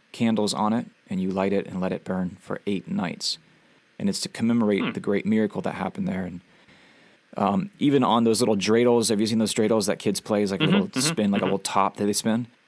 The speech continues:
Speaker 1: Even on there, there's letters, there's four Hebrew letters that form an acronym for the phrase, "A great miracle happened there." And,
Speaker 2: Wow.
Speaker 1: um, so it's all centered, Hanukkah centered around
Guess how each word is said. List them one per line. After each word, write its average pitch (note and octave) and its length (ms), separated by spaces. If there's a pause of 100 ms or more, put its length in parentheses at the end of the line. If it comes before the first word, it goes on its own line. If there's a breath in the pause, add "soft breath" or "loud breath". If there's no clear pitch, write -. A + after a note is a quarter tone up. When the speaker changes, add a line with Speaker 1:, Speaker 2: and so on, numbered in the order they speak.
(320 loud breath)
Speaker 1:
Even A#2+ 220
on G2+ 180
there, G#2+ 240
there's G2 220
letters, G2 460
there's - 340
four G#2+ 240
Hebrew G2 220
letters F#2+ 500 (720 soft breath)
that - 400 (100)
form A2 280
an F#2+ 120
acronym F#2 640 (440)
for G2+ 160
the G2 80
phrase, G2 640
"A A2 80
great G#2+ 460
miracle G#2 480
happened F#2 540
there." F#2 440 (880)
And, F2 360
Speaker 2:
Wow. A2+ 260
Speaker 1:
um, F2 140 (100)
so A#2 160
it's A#2 120
all A#2+ 180
centered, G#2 400
Hanukkah G2+ 360
centered - 260
around F2 540